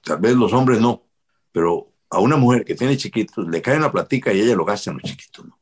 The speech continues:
Entonces yo estoy pensando en eso, eh, en ese tipo de programas que van a ser de beneficio de los niños. Y luego,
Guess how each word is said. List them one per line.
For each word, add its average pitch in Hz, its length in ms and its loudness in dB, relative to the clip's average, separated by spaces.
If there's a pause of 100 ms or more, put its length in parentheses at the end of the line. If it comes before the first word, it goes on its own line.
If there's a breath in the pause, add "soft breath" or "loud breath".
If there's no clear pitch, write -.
(260)
Entonces 98 200 -2
yo 113 60 0
estoy 123 160 -2
pensando 110 540 -2 (540 loud breath)
en 90 220 -2
eso, 117 420 -2 (180)
eh, 80 440 -4 (220)
en 92 180 -2
ese 107 180 0
tipo 127 320 0
de 90 80 0
programas 95 720 -6 (500)
que 80 140 -6
van 85 120 0
a 95 60 0
ser 98 160 0
de 101 100 2
beneficio 76 460 -4
de 73 60 -4
los 71 120 -4
niños. 67 300 -8
Y 107 80 -2
luego, 160 480 2